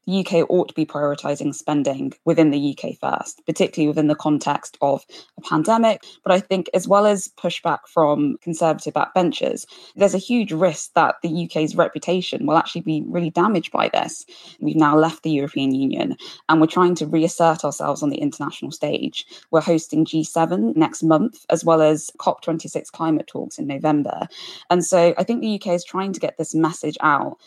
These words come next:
that we're a reliable ally and we're an active player in international affairs, all the while cutting overseas aid at a time when many of the poorest countries need it the most. And so I think there's a huge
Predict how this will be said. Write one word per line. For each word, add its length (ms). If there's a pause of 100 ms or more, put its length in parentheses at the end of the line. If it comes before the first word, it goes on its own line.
(160)
that 200
we're 180
a 60
reliable 500
ally 400
and 220
we're 80
an 120
active 400
player 240
in 80
international 800
affairs, 540 (320)
all 180
the 80
while 560
cutting 400
overseas 520
aid 480
at 200
a 40
time 180
when 140
many 200
of 120
the 60
poorest 380
countries 600 (280)
need 360
it 100
the 60
most. 580 (320)
And 140
so 200
I 100
think 180
there's 160
a 40
huge 520